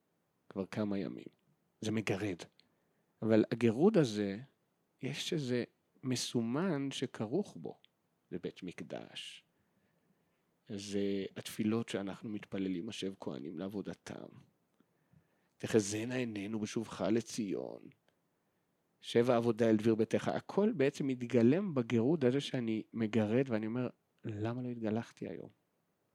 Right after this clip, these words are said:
במובן זה, זה הכוח ההלכתי. ושביאליק צועק בהלכה והגדה באלף תשע מאות ושבע עשרה, שהוא רוצה מצוות,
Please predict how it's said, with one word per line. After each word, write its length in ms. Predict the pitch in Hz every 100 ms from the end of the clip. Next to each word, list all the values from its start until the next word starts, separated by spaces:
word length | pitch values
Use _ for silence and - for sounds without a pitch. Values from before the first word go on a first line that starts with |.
| _ _ _ _ _ _ -
במובן 300 | 104 143 151
זה, 140 | 131
זה 200 | 110 - -
הכוח 440 | - - - -
ההלכתי. 600 | - - - - - - _ _ _ _ _ _ -
ושביאליק 800 | - 104 107 107 120 151 156 -
צועק 480 | - 104 82 113 -
בהלכה 440 | 82 - - 113 117
והגדה 560 | 90 76 - - - -
באלף 220 | 98 -
תשע 200 | - 101
מאות 220 | 113 104
ושבע 360 | 87 - 95 104
עשרה, 360 | 117 - - - _ _ _ _ _ _ -
שהוא 180 | 104 -
רוצה 420 | - - - 147
מצוות, 800 | 135 - - 110 131 120 -